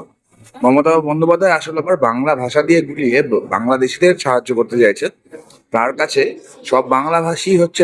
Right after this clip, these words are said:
ভারতীয়, তা কিন্তু নয়। পাশের দেশ বাংলাদেশ, তার ভাষাও বাংলা। ভারতীয় জনতা পার্টি কর্মীদের দল, নেতা কর্মী সবার দরটাই সেম, সবাই জাতীয়তাবাদী, কেউ বিক্রি নেই এখানে।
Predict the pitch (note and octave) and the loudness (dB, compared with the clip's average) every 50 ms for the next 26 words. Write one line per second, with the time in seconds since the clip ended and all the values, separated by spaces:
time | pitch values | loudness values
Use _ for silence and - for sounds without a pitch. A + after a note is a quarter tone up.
0 | C#3 A2 A#2+ B2 B2 A#2+ - G2+ A2 C3 C3 B2 A2+ A2+ - C#3 D3 E3 F3 D#3+ | 2 2 0 0 0 -2 -4 -4 -4 -2 0 -2 -4 -2 -2 -2 0 2 2 2
1 | C#3+ B2+ G#2+ F2+ E2+ - - - - - - - F#3+ G3+ - D3 C#3 C#3 D3+ C#3 | 2 2 0 -2 -4 -8 -16 -20 -20 -20 -4 -4 -4 -2 0 -2 2 2 0 2
2 | B2 A#2+ A2+ A#2+ B2+ B2+ - G#3+ G#3 - - - _ _ _ _ _ _ _ - | 2 -2 0 0 -2 -2 -2 -4 -2 -4 -10 -12 _ _ _ _ _ _ _ -2
3 | A2+ A2+ B2 B2 A#2 C3 B2+ - - E3 G3+ C4 C4 - _ _ _ _ _ _ | -2 0 0 -2 -2 -4 -4 -2 -2 -2 -2 -2 -4 -10 _ _ _ _ _ _
4 | _ A#2+ A2 - G2 F#2 E2 D#2+ - - - _ _ _ _ _ _ - - _ | _ 0 0 0 0 -2 -6 -8 -8 -12 -16 _ _ _ _ _ _ -20 -20 _
5 | _ _ - - B2 C#3 D3+ D3 C#3+ C3+ C#3 C3+ C3+ C3+ C#3+ C#3+ C#3+ C#3 C#3+ D#3+ | _ _ -14 -8 0 4 6 6 6 6 4 4 4 2 2 2 2 2 0 -2
6 | D#3 - C3+ B2 A#2+ A#2+ B2 C3 B2 C3 B2+ A#2+ G#2+ A#2 G#2+ G2 F2+ F2+ F2+ - | -2 2 4 4 6 6 4 4 4 4 2 2 2 2 4 4 2 0 -4 -10
7 | _ - - - - _ _ _ _ _ _ - A#2+ B2 A#2+ - C#3+ C#3+ C#3+ C#3+ | _ -18 -18 -18 -18 _ _ _ _ _ _ 2 2 2 2 2 0 2 2 0
8 | C3 C3+ C3+ C3 B2+ C3 C#3 D3 D3 D3 - - B2 A#2+ B2+ C3+ C3+ B2+ B2+ B2+ | 2 2 2 2 4 4 4 4 2 2 2 0 2 4 4 2 2 2 2 2
9 | B2+ A#2+ - - D#3 E3 D#3+ - - C#3 A#2+ G#2+ G2 F#2 E2+ D#2+ _ _ - - | 2 0 0 -4 -4 -2 -2 -2 -2 0 0 0 -2 -2 -6 -8 _ _ -4 -2
10 | A#2 A2+ - B2 B2 C3+ D3 D3 B2+ B2+ A#2 A#2 - D3 C#3+ C3+ C3+ C3 B2 A#2 | -2 2 2 2 4 4 2 2 2 2 0 2 2 2 4 4 6 6 4 4
11 | A2 G#2 G2+ F#2+ - - _ _ _ - - - - - _ _ _ - - - | 2 0 -8 -12 -12 -16 _ _ _ -14 -14 -14 -20 -20 _ _ _ -18 -18 -18
12 | - _ _ - C3 C#3 C#3+ D#3+ D3+ D3 E3 D#3+ - D#3 F3 E3 D3+ C#3 B2 A#2 | -18 _ _ 2 4 4 4 4 4 2 0 0 0 2 2 2 4 4 2 2
13 | G#2+ F2+ G#2 G#2+ G2+ F#2 | 2 0 -2 -2 -2 -4